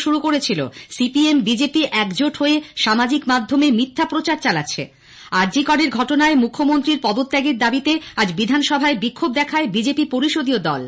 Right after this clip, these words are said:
প্রতিবাদী মেয়েদের মধ্যরাতের কর্মসূচিকে ঘিরে এখন রাজনৈতিক চাপানোতর তুঙ্গে। আটাত্তরতম স্বাধীনতা দিবসের প্রাক্কালে রাষ্ট্রপতি দ্রৌপদী মুর্মু বলেছেন, বাবা সাহেব আম্বেদকরের দেখানো পথেই ভারত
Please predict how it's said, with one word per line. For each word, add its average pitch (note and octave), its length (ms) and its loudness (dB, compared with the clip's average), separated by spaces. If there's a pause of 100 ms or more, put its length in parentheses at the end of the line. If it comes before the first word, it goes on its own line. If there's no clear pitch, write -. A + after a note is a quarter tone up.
(360)
প্রতিবাদী E4 480 2
মেয়েদের D#4+ 420 4 (200)
মধ্যরাতের E4+ 680 0
কর্মসূচিকে C#4 680 0
ঘিরে B3+ 280 2 (320)
এখন A#3+ 280 2
রাজনৈতিক C#4 680 2
চাপানোতর E4 640 2
তুঙ্গে। G#3+ 340 2 (580)
আটাত্তরতম C#4+ 680 2
স্বাধীনতা E4 500 2
দিবসের D#4 400 0
প্রাক্কালে C#4 520 0
রাষ্ট্রপতি C4 540 0
দ্রৌপদী C4 460 0
মুর্মু C#4 300 4
বলেছেন, C#4+ 380 0 (300)
বাবা A3 240 4
সাহেব D#4+ 340 0
আম্বেদকরের C#4+ 640 0
দেখানো C4+ 360 0
পথেই A#3+ 420 0 (260)
ভারত B3 340 0